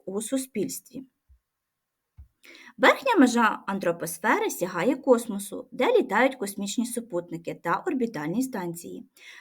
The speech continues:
Нижньою є поверхня суходолу та нечисленні підземні місця перебування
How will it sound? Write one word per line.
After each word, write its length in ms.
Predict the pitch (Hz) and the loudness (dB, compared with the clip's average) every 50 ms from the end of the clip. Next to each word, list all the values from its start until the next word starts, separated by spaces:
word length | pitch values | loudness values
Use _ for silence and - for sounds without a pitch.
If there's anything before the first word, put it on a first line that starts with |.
| - - | -6 0
Нижньою 640 | 180 190 262 427 - - 466 453 349 233 185 165 - | 6 8 8 8 6 2 -4 0 0 0 0 -2 -6
є 220 | - 180 190 254 | -4 -2 -2 -2
поверхня 540 | 269 - 381 - 170 170 175 175 - 247 247 | 0 -2 -2 0 0 -2 -2 -2 -2 -4 -4
суходолу 640 | 262 - 254 254 180 170 170 170 156 151 160 - - _ - - - _ - | 0 -2 0 2 2 2 2 2 -4 -4 -6 -10 -14 _ -20 -20 -20 _ -2
та 300 | - 220 196 175 - - _ - | 2 2 2 2 -2 -8 _ -10
нечисленні 720 | 190 180 165 170 - - 240 320 - - - 392 381 370 | -6 -6 -6 -4 0 2 2 2 0 -2 -6 -4 -4 -4
підземні 580 | - - 196 165 - - 190 175 165 165 156 156 | -4 -4 -4 -6 -4 -4 -2 -2 -2 -2 -2 -4
місця 520 | 160 160 165 - - - 214 240 370 370 - | -4 -6 -8 -10 -6 0 2 2 2 2 0
перебування 800 | 294 220 180 - - 160 160 165 170 185 214 233 262 269 294 | 0 0 0 0 -4 -8 -8 -6 -6 -4 -2 0 0 -2 -2